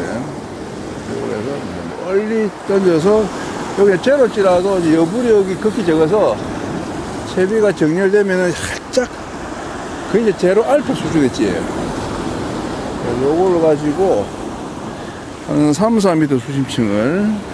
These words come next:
공략해서 입질 한번 노려보겠습니다. 자, 밑에 채비는 동일합니다. 봉돌 없이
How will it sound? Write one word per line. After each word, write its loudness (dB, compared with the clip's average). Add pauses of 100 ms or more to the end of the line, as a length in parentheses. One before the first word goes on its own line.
(1300)
공략해서 0
입질 -2
한번 -2 (1200)
노려보겠습니다. -4 (640)
자, -8
밑에 2
채비는 2
동일합니다. 2
봉돌 0
없이 2